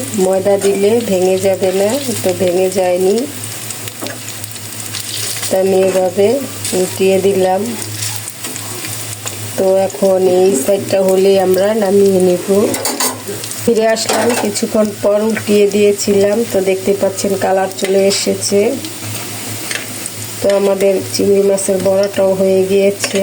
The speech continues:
তো এখন তেলটা ঝরিয়ে উঠিয়ে নিলেই হবে। তো তৈরি হয়ে গেল সুস্বাদু মজাদার চিংড়ি মাছের বড়া। তো কেমন হয়েছে অবশ্যই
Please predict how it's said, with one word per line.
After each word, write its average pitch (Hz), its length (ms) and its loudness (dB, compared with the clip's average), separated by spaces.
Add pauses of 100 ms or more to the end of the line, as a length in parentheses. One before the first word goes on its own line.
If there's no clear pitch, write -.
(1700)
তো 196 60 0 (140)
এখন 196 200 0 (180)
তেলটা 196 360 2 (120)
ঝরিয়ে 196 420 2 (200)
উঠিয়ে 196 300 0 (120)
নিলেই 190 340 4 (100)
হবে। 185 300 0 (2000)
তো 196 80 0 (120)
তৈরি 202 340 2
হয়ে 196 240 4
গেল 196 140 4 (180)
সুস্বাদু 185 480 0 (120)
মজাদার 185 540 0 (1200)
চিংড়ি 196 400 2
মাছের 190 340 0 (120)
বড়া। 190 300 2 (2000)
তো - 60 0 (120)
কেমন 208 280 2 (100)
হয়েছে 208 360 0 (140)
অবশ্যই 202 400 0